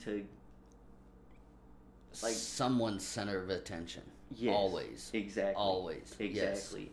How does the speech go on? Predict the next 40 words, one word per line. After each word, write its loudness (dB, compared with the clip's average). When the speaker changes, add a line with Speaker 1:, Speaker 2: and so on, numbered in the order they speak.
Speaker 1:
And 0
I -2
feel 4
like 0
it's -12
very 0
easy -2
for -4
people -6
to 0
look 0
at -2
it -6
like, -4
"Oh, 4
you -2
know, 0
you've 0
been 0
at 0
work 0
all 0
day, 2
like, -2
you 0
didn't 2
give -2
me -2
the -2
attention -6
I -2
needed, -2
so -4
I -2
was 0
messaging -6
this -4
person," -6
or, -4
like, -4